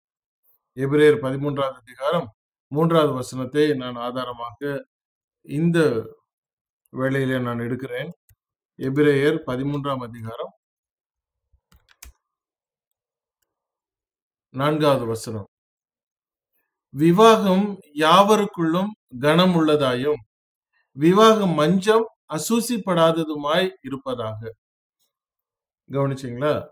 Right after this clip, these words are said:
இது நிறைய தடவை நம்ம வாசிச்சிருப்போம். இதனுடைய importance நமக்கு புரிந்திருந்தாலும், அது வாழ்விலே, வாழ்க்கை பயணத்திலே அதை எவ்வளவு தீவிரமாக ஒவ்வொரு கணவனும்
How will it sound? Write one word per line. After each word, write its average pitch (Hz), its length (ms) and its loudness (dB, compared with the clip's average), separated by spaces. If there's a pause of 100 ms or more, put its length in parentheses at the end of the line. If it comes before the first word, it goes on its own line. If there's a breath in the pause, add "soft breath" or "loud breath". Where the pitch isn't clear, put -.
(100)
இது 139 180 -12
நிறைய 160 300 2
தடவை 175 220 -2
நம்ம 156 220 -4
வாசிச்சிருப்போம். 139 760 -8 (720)
இதனுடைய 156 440 0
importance 190 520 2
நமக்கு 147 460 -10
புரிந்திருந்தாலும், 156 760 -2 (1500)
அது 170 640 4
வாழ்விலே, 202 880 4 (280)
வாழ்க்கை 175 920 2 (420)
பயணத்திலே 180 800 2 (420)
அதை 147 600 -2
எவ்வளவு 190 580 6
தீவிரமாக 170 1000 -2 (420)
ஒவ்வொரு 170 520 2
கணவனும் 165 640 0